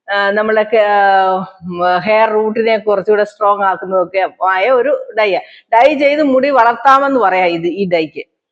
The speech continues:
ഡൈ ചെയ്ത് മുടി വളർത്താം എന്നൊരു ഹെഡിങ് തന്നെയായിരിക്കും ചിലപ്പോൾ ഞാൻ ഇതിൽ കൊടുക്കുന്നത്. കാരണം അത്രയ്ക്ക് നല്ല ഒരു, ഉം, ഹെയർ ഡൈ ആയത്. എൻ്റെ ഈ ഫ്രണ്ടിലെ മുടിയൊക്കെ പൊഴിഞ്ഞു പോയതൊക്കെ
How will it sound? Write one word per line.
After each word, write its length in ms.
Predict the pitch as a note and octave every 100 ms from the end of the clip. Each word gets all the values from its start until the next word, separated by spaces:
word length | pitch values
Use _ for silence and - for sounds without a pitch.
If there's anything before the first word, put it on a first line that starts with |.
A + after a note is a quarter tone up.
| _ -
ഡൈ 200 | A3+ C4
ചെയ്ത് 380 | D4 A#3+ A#3+ A#3+
മുടി 240 | C#4+ B3 A#3+
വളർത്താം 600 | G#3 F3 F3 F3 D3+ G3
എന്നൊരു 300 | A3+ A#3 A3+
ഹെഡിങ് 420 | G#3+ G3 A3 A#3
തന്നെയായിരിക്കും 380 | A3 F3+ E3+ E3+
ചിലപ്പോൾ 240 | F3 E3
ഞാൻ 220 | F3 F3
ഇതിൽ 180 | E3+ E3
കൊടുക്കുന്നത്. 460 | D#3 D#3 D3 D#3 D3+ _ _ _ A3
കാരണം 320 | A3+ C4 C#4 -
അത്രയ്ക്ക് 880 | A3 - - - F#3 C#4 C#4 E4 - -
നല്ല 360 | G#3 G3+ A#3 A#3+
ഒരു, 320 | G3 G#3 -
ഉം, 500 | F#3 F#3 F3+ F3 F3
ഹെയർ 220 | F3 F#3+
ഡൈ 180 | F#3+ F#3+
ആയത്. 360 | D#3+ D3 A3+ E4 - _
എൻ്റെ 180 | A#3 C4+
ഈ 120 | C#4+
ഫ്രണ്ടിലെ 420 | C#4+ C4 B3+ C4+ C4+
മുടിയൊക്കെ 420 | A#3+ A#3+ A#3 B3+
പൊഴിഞ്ഞു 380 | A3 A3+ A#3+ A#3+
പോയതൊക്കെ 540 | G3+ F#3 F3 G3 C#4+